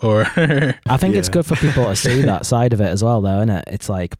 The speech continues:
Speaker 2: I
Speaker 1: Yeah.
Speaker 2: guess a lot of people get trapped into thinking, like, "Oh, these people have, haven't got releases, so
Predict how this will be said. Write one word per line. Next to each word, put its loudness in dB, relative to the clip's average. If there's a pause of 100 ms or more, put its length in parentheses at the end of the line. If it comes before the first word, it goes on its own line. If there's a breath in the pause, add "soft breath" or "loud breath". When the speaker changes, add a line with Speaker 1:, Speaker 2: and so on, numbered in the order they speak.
Speaker 2:
I 0
Speaker 1:
Yeah. 2
Speaker 2:
guess 0
a 0
lot 2
of -4
people 2
get -4
trapped -6
into -2
thinking, -2
like, -2
"Oh, 0
these -4
people -2
have, -2
haven't -6
got -4
releases, -2
so -2